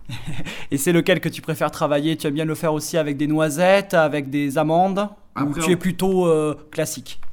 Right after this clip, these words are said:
Speaker 2: Euh, oui, plutôt classique, mais, euh, c'est la, la richesse du chocolat, c'est on peut le différencier sur plusieurs formes.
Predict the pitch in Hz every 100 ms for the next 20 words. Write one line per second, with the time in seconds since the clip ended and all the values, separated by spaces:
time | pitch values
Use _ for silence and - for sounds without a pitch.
0 | - - 123 123 123 123 135 147 143 -
1 | 147 147 151 - 165 143 123 117 127 127
2 | 113 110 95 - - - - - 143 143
3 | 147 147 147 175 165 156 156 147 147 165
4 | 165 135 127 127 135 127 127 120 120 117
5 | 117 117 120 135 131 127 139 - 127 123
6 | 110 - 113 107